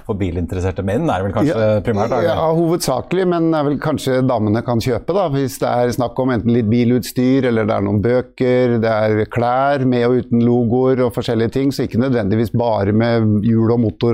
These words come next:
Speaker 2: og bilmerker på, men tips for folk som liker bil, de skal jo ikke bare kjøpe biljulegave, så... Det er litt av hvert å ta tak i der.
Speaker 1: Noe for enhver smak, eh, der altså. Andreas Schell i F A Motor, takk skal du ha, og god helg.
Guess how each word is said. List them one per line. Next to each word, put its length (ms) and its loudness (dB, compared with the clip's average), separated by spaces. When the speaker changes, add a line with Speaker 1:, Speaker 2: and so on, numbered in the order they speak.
Speaker 2:
og 240 2
bilmerker 560 0
på, 160 -2
men 320 0
tips 260 -4
for 140 -2
folk 240 -2
som 160 2
liker 400 0
bil, 320 2
de 80 0
skal 240 -2
jo 80 -4
ikke 100 -2
bare 300 0
kjøpe 240 -2
biljulegave, 720 0
så... 460 -4
Det 140 -2
er 20 0
litt 160 -2
av 80 -2
hvert 160 -2
å 60 -2
ta 80 -4
tak 220 -4
i 20 0
der. 220 0
Speaker 1:
Noe 80 -6
for 140 -8
enhver 180 -4
smak, 380 -6
eh, 100 -2
der 220 -2
altså. 160 -4
Andreas 400 -2
Schell 320 -2
i 540 0
F 100 -6
A 80 -2
Motor, 480 -4
takk 240 -8
skal 80 -6
du 80 0
ha, 80 0
og 140 -2
god 100 0
helg. 220 -4